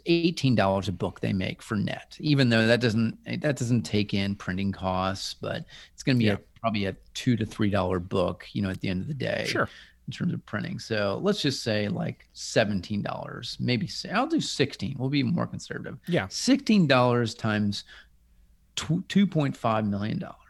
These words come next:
Speaker 1: two point five million copies. All right, folks,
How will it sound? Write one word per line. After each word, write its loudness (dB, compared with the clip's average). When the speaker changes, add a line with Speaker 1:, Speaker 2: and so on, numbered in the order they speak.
Speaker 1:
two 0
point 2
five 2
million -2
copies. -8
All 2
right, 4
folks, 2